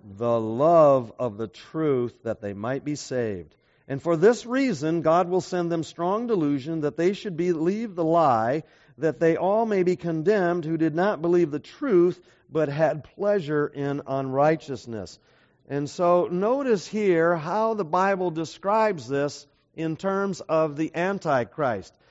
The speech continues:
And so those who are deceived and perishing at the end of time, and those who believe this strong delusion and this lie, they do so because they do not receive what?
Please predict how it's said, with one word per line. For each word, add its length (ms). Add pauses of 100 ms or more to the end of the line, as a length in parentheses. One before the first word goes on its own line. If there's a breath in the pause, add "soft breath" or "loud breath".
(220 soft breath)
And 140
so 220
those 500
who 160
are 200
deceived 960
and 280
perishing 840
at 160
the 120
end 180
of 100
time, 480 (280 loud breath)
and 160
those 260
who 120
believe 640
this 200
strong 500
delusion 680
and 220
this 220
lie, 580 (280 loud breath)
they 260
do 360
so 640 (300 soft breath)
because 480
they 200
do 300
not 300
receive 500
what? 380